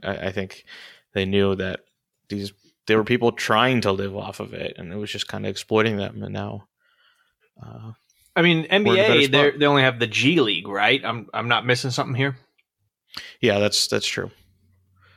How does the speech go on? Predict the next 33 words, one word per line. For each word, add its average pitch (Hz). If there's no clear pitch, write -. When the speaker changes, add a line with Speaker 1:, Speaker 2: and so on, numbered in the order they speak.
Speaker 1:
So, 104
uh, 95
yeah, 127
a -
lot 123
of 123
different 120
leagues 113
have 107
had 110
types 113
of 135
minor 143
leagues. 143
Or, 104
um, 90
a -
lot 104
of 101
places 104
just 101
have 104
different 107
football 120
leagues. 120
Like, 101
there's 107
no, 127
there's 123
no 131
football 120
minor 104
leagues, 98